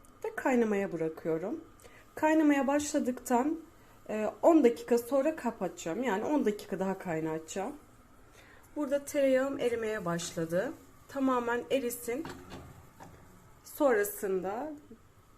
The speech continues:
bunları böyle güzelce ayıracağız. Tereyağımızı buna güzelce yedireceğiz. Yarısını buraya böleceğim. Yarısını tabanına ve bastıra bastıra ilerleyeceğiz.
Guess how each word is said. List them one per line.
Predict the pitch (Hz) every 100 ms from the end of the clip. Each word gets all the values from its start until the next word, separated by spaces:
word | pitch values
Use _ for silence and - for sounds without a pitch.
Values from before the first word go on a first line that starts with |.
| - - - - - -
bunları | 233 214 190 190
böyle | - 190
güzelce | 196 208 202 180 180 185 185 190
ayıracağız. | 220 196 180 165 175 - - - - - - - - - - - - -
Tereyağımızı | 233 220 196 190 190 185 185
buna | 190 190
güzelce | 180 - 190 190 185
yedireceğiz. | 175 196 202 185 170 170 185 277 - - - - - - _ - - - - - - - - - - - - - - - -
Yarısını | 277 262 240 - 196 190 190
buraya | 196 240 269
böleceğim. | 302 294 294 285 269 294 - - -
Yarısını | 269 262 233 - 180 180
tabanına | 202 175 190 202 240 294 359 - - -
ve | 190 190
bastıra | 349 349 - 214 208
bastıra | 254 277 - 277
ilerleyeceğiz. | 254 196 175 170 160 - - -